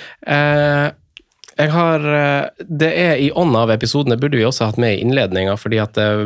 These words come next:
kan jo kanskje hjelpe litt, men, eh, vi er jo kommet, eh, litt i gang på, ut i sesongen, og vi må kanskje satse litt visse plasser, og andre ser kanskje etter navn som ligger litt under radaren, eh, og vil kanskje skaffe seg en boost sånn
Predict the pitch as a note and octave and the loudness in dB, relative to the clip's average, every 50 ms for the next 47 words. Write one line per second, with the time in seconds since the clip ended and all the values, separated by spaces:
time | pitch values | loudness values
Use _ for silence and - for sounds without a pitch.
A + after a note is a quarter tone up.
0 | G#2+ A#2 - - - - - B2+ B2 A2 G#2 A2 - - G2+ G#2+ A2+ - - G#2 | -6 -8 -12 -14 -12 -8 -4 -2 -2 -2 -2 -2 -2 -2 -2 -2 -4 -4 -4 -4
1 | G2+ B2 B2+ - - C3 B2+ B2+ B2+ - - - - - - - - - - - | -2 -2 -4 -4 -4 -2 -2 -2 -2 -6 -12 -18 -18 -18 -18 -20 -20 -20 -20 -20
2 | - - - C#3 C#3 C#3+ C#3+ C#3+ C#3+ D3+ D#3 F3 F3+ E3+ E3 - F3+ F3+ F#3 E3 | -12 -6 -2 0 2 2 2 2 2 2 2 2 2 2 0 0 0 0 2 0
3 | C3+ B2+ - - - C#3 B2+ A#2+ A#2 A#2 A#2 B2 E3+ C4 E4 - D4 A3 F#3+ F3+ | 0 -2 -6 -6 -2 0 2 2 4 4 2 2 0 0 -2 0 2 2 2 2
4 | E3 D3 - D3 C#3+ C#3 C3+ C3+ - - E3 D#3+ - C#3+ C3 B2 - B2 C#3 C3+ | 0 0 0 2 2 2 2 0 0 0 -2 0 2 0 0 0 0 0 2 2
5 | C#3 B2+ A2+ A2 A2+ C3 D#3+ G3 G#3+ A3+ G#3+ F#3 F3 - - D#3 - - - - | 2 2 2 2 2 2 2 0 0 0 0 0 0 -2 -2 -4 -4 -4 -2 0
6 | D#3 E3+ F#3 F3+ - - D#3+ D3+ D#3 - D#3+ D3 - D#3 E3 - - F3+ E3 - | 0 0 0 -2 -2 -2 -2 -2 0 0 -2 -2 0 -2 -2 0 0 -2 0 0
7 | - C3+ - - D3 E3+ E3+ D#3 B2 A2 - C#3+ C3+ B2+ A#2 A2 G#2 - - A#2+ | -2 -2 -2 -2 -2 -2 0 0 -2 -2 0 -2 -2 -2 -2 -4 -2 -2 -4 -4
8 | F#2+ B2 - - - B2+ A2 A2 A2 A2 A2 A2 G#2+ A2 B2 D3 E3+ E3+ C#3+ C#3+ | -4 -6 -8 -6 -2 0 0 2 2 2 0 0 0 2 2 0 0 0 0 0
9 | C3 C3 F3 F#3+ F3 D#3 E3 F#3+ A3+ B3 - - - _ - C#3+ C3+ C3 B2+ A#2+ | 0 0 0 -2 -2 -2 -2 0 0 0 0 -2 -4 _ -2 0 2 4 4 2
10 | A#2+ B2 C#3+ C#3 A#2+ G2+ G2 G2 G2 - - - - - E3+ D3+ - - - - | 2 2 2 0 0 0 0 -2 -4 -8 -14 -16 -16 -16 -16 -16 -16 -10 -6 -2
11 | A2+ A2+ A2+ A2+ A#2+ B2 - _ _ - - - C3 C3 D#3+ E3 - - C#3 B2+ | 0 0 0 0 -2 -4 -6 _ _ -10 -4 -2 0 0 0 -2 -2 -2 -2 -2
12 | C3 - - D#3 E3+ - C3+ A#2 A2 A2+ A2 A2+ A#2+ - F3 C3 G2+ - - - | -2 -4 -2 -4 -4 -2 -2 -2 0 0 -2 -2 -2 0 0 0 0 -2 -6 -6
13 | - - - A#2 | -6 -4 -2 -2